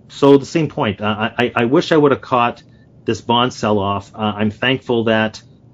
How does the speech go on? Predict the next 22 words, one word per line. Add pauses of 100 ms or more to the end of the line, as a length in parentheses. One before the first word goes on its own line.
uh,
I
stuck
to
my
guns,
uh,
for
this
last,
say,
twenty-five
basis
points. (460)
We'll
see
where
it
goes
from
here.
But,